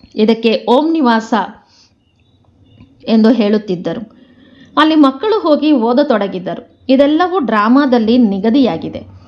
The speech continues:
ಇದು ಪುನಃ ಪುನರಾವರ್ತನೆಯಾಗುವುದು.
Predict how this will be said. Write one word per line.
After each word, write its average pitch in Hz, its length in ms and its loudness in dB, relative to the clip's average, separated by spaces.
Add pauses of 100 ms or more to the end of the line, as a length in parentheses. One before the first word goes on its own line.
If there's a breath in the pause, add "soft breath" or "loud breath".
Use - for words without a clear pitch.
(420)
ಇದು 196 160 0
ಪುನಃ 269 600 0
ಪುನರಾವರ್ತನೆಯಾಗುವುದು. 220 1300 -2